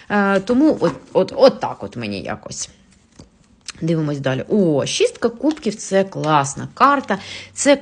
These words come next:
карта якоїсь ностальгії, це карта зустрічі з друзями, це карта зустрічі з кимось приємним для вас. Це, знаєте, як, м, дитячі якісь емоції. Також це можливий подарунок або знак уваги. Тому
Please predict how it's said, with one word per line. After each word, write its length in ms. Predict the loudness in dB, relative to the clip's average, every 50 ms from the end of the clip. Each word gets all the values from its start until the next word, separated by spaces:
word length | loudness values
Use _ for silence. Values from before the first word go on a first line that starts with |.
| 0
карта 320 | 0 2 2 2 2 2 2
якоїсь 540 | 0 0 0 0 0 2 2 2 0 -2 -4
ностальгії, 800 | -6 -6 -8 -6 -4 -4 -4 -2 0 2 2 4 4 4 2
це 220 | 0 -2 -4 -6 -6
карта 440 | -2 0 2 2 2 0 -2 -4 -4
зустрічі 680 | -2 0 0 0 0 0 -6 -10 -8 -8 -6 -4 -4
з 120 | -4 -4 -6
друзями, 640 | -6 -4 -2 0 0 0 0 2 2 0 0 0
це 160 | -2 -4 -8 -6
карта 400 | -4 -4 -4 -4 -4 -6 -6 -4
зустрічі 760 | -4 -4 -6 -6 -6 -6 -6 -4 -4 -4 -4 -4 -4 -4 -4
з 440 | -6 -6 -4 -2 0 2 2 0 0 -4 -12 -16 -18 -20 -12 _
кимось 460 | 2 4 6 6 6 6 4 0 -6
приємним 840 | -10 _ -4 -2 -2 -2 0 2 4 4 6 6 4 4 6 4 4
для 180 | 4 4 4 2
вас. 460 | 2 4 4 6 6 4 4 2 -4 -10 -14 -16 -10
Це, 140 | -6 -4 -2
знаєте, 420 | 2 4 6 6 4 4 2 0
як, 300 | 2 2 2 0 -4 -10 -12 -18 -18 -8 -2
м, 240 | 0 2 2 2 2 0 0 2
дитячі 600 | 2 2 2 4 4 6 6 6 4 4 4 4
якісь 360 | 4 4 2 -2 -2 0 0
емоції. 440 | 0 2 4 2 2 2 0 -2 -2
Також 320 | -2 -2 0 2 0 0
це 120 | 2 2 2
можливий 420 | 2 2 4 4 4 4 4 2
подарунок 960 | 0 -4 -12 _ _ 0 0 2 2 2 0 0 -2 0 0 0 0 0 0 0
або 340 | -2 -2 -2 -2 -2 -2 0
знак 300 | 0 0 -2 -2 -2 -4
уваги. 440 | 0 0 2 0 0 -2 -4 -8 -10
Тому 500 | -10 -8 -6 -6 -4 -4 -2 -2 -4 -4